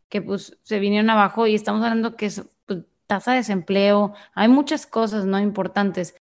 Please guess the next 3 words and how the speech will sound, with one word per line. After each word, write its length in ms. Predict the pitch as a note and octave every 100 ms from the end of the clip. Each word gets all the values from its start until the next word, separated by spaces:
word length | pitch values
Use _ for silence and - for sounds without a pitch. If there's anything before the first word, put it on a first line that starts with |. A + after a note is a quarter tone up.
| _
Entonces, 440 | - A3 A#3 A3 - - -
realmente, 1000 | A#3 A#3+ A#3+ B3+ C4 B3+ C4 C#4 C4+ _ _ _ _
pues, 420 | - A#3+ G#2+ -